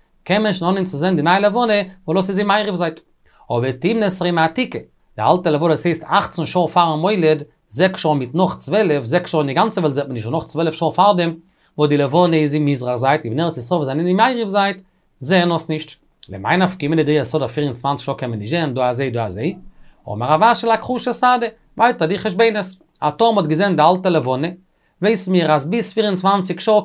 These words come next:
קען מען נישט אן מען כנעדות, אבער געזען די נייע לבנה, וואס זיי קענען נישט זאגן. אמר מאמע האט פריער דערמאנט, דער ראש דער זהב, וואס האב זיי געשיקט, צוריך שיהיה לילה ויום מן החודש. מיר קענען נישט מאכן, אז ראש חודש יעצט און אין דער פרי. איי, ביי נאכט קען מען נישט מאכן, ראש חודש, מען האט פריער גערעדט,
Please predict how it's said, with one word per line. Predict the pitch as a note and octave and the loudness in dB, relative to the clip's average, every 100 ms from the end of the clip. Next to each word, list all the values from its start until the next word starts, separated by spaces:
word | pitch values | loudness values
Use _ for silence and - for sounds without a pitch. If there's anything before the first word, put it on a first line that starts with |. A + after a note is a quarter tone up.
| - | 0
קען | G#3+ B3 | 0 0
מען | A#3 | 0
נישט | F#3+ F#3+ | -4 -2
אן | G3+ G3 | -2 0
מען | F#3 | -2
כנעדות, | F3+ D#3+ G#3 A3 G#3 | 0 0 2 2 2
אבער | E3+ D3 | 0 0
געזען | D#3+ F3 | 0 2
די | |
נייע | D#3 E3+ | 4 2
לבנה, | D#3 D3+ G#3 | 2 0 0
וואס | G3+ E3 | 0 -2
זיי | D3 | -4
קענען | C#3+ D#3+ | -4 -2
נישט | D#3 A2 | -2 -4
זאגן. | G#2 F#2 _ _ _ _ _ _ _ _ _ _ - - | -10 -14 _ _ _ _ _ _ _ _ _ _ -20 0
אמר | G3+ A3+ | 2 4
מאמע | G3+ F#3+ | 2 0
האט | C#3+ | -2
פריער | - G3 | -2 -2
דערמאנט, | C#3 D3 G#3 G3+ - _ _ _ | 0 0 0 -2 -12 _ _ _
דער | A2+ | -2
ראש | C3+ F3+ | 2 2
דער | D#3 | 0
זהב, | C3+ | 2
וואס | D#3+ - | 2 2
האב | B2 | -4
זיי | C3 D3 | -2 -2
געשיקט, | A#2+ - A3 - | -2 -4 -6 -6
צוריך | - A3 A3+ | -2 0 0
שיהיה | - E3 | 0 0
לילה | D3+ E3+ A3+ A3+ G#3 | 4 4 2 0 0
ויום | D#3+ D#3 G3+ G#3 | 0 0 0 0
מן | G3 | 0
החודש. | E3+ - F#3 D#3 - - - _ _ _ _ - | 0 2 0 0 -6 -12 -12 _ _ _ _ -10
מיר | C#3+ | 0
קענען | C4+ | 0
נישט | B3 - | 0 -2
מאכן, | G#3 G#3+ F3 | 0 2 2
אז | D3+ | -2
ראש | C#3+ | -4
חודש | F#3 F3+ F3+ | -2 -2 -2
יעצט | - D#3 | -4 -4
און | E3 | 0
אין | E3 | 0
דער | D3 | 0
פרי. | B2 - D3 - _ _ _ _ - | -2 -2 -2 -4 _ _ _ _ 0
איי, | G#3+ A3 | 2 2
ביי | C#3 D3+ | 2 2
נאכט | F#3+ F#3 - | 2 0 -2
קען | G3 | -2
מען | |
נישט | F3+ - | -2 0
מאכן, | E3 | -2
ראש | D3 B2 | -2 -6
חודש, | - G#3 | -4 -4
מען | E3+ | -4
האט | F3 | -4
פריער | F#3+ D#3+ | -4 -2
גערעדט, | F3 A3+ A#3 | 0 0 0